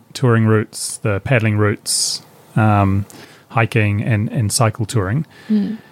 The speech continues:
Speaker 1: But for sea kayaking, we've got this three-year goal at the moment. But that's, like, the, the big picture goal. When it comes to how do we plan for,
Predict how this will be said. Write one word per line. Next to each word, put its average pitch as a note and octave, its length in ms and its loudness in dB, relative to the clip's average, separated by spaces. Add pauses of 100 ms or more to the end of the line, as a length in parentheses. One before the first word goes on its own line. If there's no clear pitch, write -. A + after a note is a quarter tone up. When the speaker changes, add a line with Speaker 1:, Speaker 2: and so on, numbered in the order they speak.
(220)
Speaker 1:
But A2+ 140 0
for - 80 -6
sea D#3+ 160 0
kayaking, C3+ 340 2
we've A2 80 2
got A#2 140 -2
this - 240 -6
three-year A2+ 480 0
goal G#2+ 260 0
at C3 80 -6
the A2+ 60 -4
moment. G2+ 500 -4 (760)
But A#2+ 100 0
that's, D#3 200 0
like, C3 160 2
the, A2+ 80 0
the A2+ 200 -4
big A2 380 -2
picture - 360 -4
goal. A#2+ 440 0 (420)
When B2+ 140 2
it A#2 60 -2
comes D3 360 2
to B2 160 0
how B2 160 2
do A#2+ 80 2
we A2 100 2
plan A2 720 -2 (680)
for, G#2 760 4